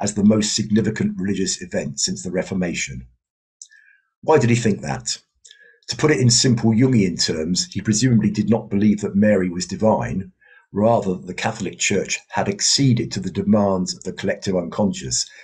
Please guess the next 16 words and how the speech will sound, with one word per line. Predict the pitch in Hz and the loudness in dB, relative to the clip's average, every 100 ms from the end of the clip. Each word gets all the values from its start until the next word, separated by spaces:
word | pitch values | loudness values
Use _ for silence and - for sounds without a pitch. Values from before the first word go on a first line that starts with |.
| _ | _
by | 98 104 | -4 -2
adding | 110 101 98 | 0 0 2
a | |
long-neglected | 101 113 113 101 98 107 - - - | 2 4 4 4 2 -2 -4 -6 -8
feminine | - 104 87 78 | -4 -2 -4 -8
aspect | 90 - - 71 - _ | -6 -6 -6 -10 -12 _
to | - | -14
the | 92 | -4
masculine | 92 92 - 92 82 | -2 -2 -4 -6 -8
trinity, | - 107 - 69 64 62 - - - | -4 -2 -2 -6 -6 -8 -16 -20 -14
which | 92 - | -10 -2
therefore | 107 107 87 | 0 0 -2
turned | - - 87 80 | -4 -2 -2 -4
into | 92 - 92 | -8 -8 -8
a | |
quaternity. | - 90 - 117 95 76 - 58 | -8 -10 -2 0 0 -2 -6 -8